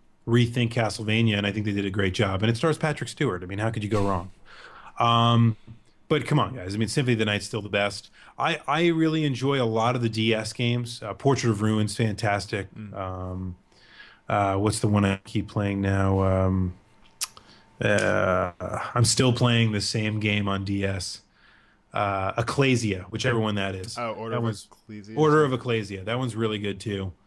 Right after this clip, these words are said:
Speaker 2: Yeah,
Speaker 1: Um,
Speaker 2: I see a lot
Speaker 1: really
Speaker 2: of,
Speaker 1: freaking hard, but
Speaker 2: I
Speaker 1: it's
Speaker 2: s-,
Speaker 1: good.
Speaker 2: I see a lot of Castlevania three, Castlevania four going on. Um,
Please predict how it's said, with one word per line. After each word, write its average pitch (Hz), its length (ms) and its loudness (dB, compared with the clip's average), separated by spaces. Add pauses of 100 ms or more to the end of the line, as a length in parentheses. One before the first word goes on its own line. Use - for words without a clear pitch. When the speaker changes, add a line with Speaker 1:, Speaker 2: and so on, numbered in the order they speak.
(520)
Speaker 2:
Yeah, 98 300 -6
Speaker 1:
Um, 92 120 -10 (100)
Speaker 2:
I 160 100 -6
see 254 160 -8
a - 40 -8
lot 123 120 6
Speaker 1:
really 196 160 6
Speaker 2:
of, 180 60 0
Speaker 1:
freaking 127 360 -4
hard, 101 160 -16 (200)
but 107 120 -6
Speaker 2:
I - 20 -4
Speaker 1:
it's 95 100 -6
Speaker 2:
s-, - 60 -10
Speaker 1:
good. 92 240 -4
Speaker 2:
I 131 40 -12
see 180 140 -10
a 175 40 -6
lot 170 140 -4
of 147 60 -12
Castlevania 139 540 -8
three, 131 180 -12
Castlevania 117 560 -10
four 98 480 -12 (160)
going 95 280 -14
on. 87 300 -16 (280)
Um, 92 480 -14